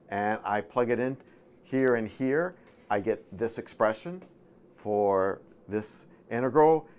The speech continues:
and then just working it out with a little bit of math, you should get this result, and then you get the result here for the final energy correction. So here's the zeroth order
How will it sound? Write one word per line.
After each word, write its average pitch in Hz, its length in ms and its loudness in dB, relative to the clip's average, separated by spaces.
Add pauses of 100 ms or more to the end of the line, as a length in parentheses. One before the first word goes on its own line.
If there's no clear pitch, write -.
(200)
and 110 160 -2
then 113 260 -2
just 110 320 -8
working 120 380 2
it 113 100 4
out 117 340 4 (540)
with 90 240 -8
a 98 40 -4
little 107 180 4
bit 110 100 2
of 107 80 0
math, 104 380 0 (120)
you 98 140 -6
should - 160 -12
get 101 180 -4
this - 300 -6
result, 104 460 2 (220)
and 98 120 -8
then 101 160 -2
you 98 60 -4
get 95 180 -4
the 92 80 -6
result 87 380 -2
here 90 380 -2 (340)
for 87 580 -2 (300)
the 92 80 -8
final 98 480 0
energy 95 320 -8
correction. 90 440 -4 (280)
So 107 120 -4
here's 151 360 2
the 117 360 -2 (480)
zeroth 147 460 4
order 143 560 6